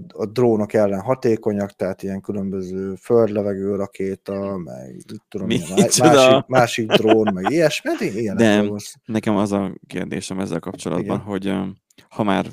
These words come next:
Speaker 2: ugye drónvadászat
Speaker 1: Igen.
Speaker 2: lesz itt, ugye, hogy, ö, ez, ez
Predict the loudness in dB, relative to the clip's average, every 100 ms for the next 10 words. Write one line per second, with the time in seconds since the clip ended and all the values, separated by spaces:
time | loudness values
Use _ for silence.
0 | -10 -6 -4 -2 -2 0 0 -2 -4 -8
1 | -10 -12 -12 -6 -4 -4 -6 -12 -12 -10
2 | -10 -12 _ _ _ _ _ _ _ 0
3 | 4 6 6 6 4 2 0 -2 -4 -10
4 | -6 -6